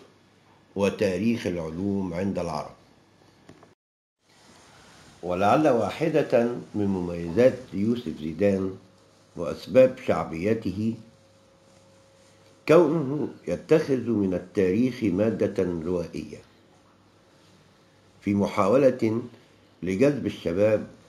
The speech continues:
لقراءة التراث الإسلامي والتاريخ بشكل صحيح. وليست تجربة التعرض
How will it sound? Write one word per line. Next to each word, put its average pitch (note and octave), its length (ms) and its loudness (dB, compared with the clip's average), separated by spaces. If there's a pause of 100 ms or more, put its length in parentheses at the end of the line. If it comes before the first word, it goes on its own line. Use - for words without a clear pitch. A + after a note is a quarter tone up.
(280)
لقراءة F#2 640 -2
التراث F#2+ 580 -2
الإسلامي G2 880 -2
والتاريخ F#2 1000 -4
بشكل G2 800 -4
صحيح. - 420 -12 (2750)
وليست B2+ 520 4 (160)
تجربة A2+ 560 2 (340)
التعرض F#2 840 2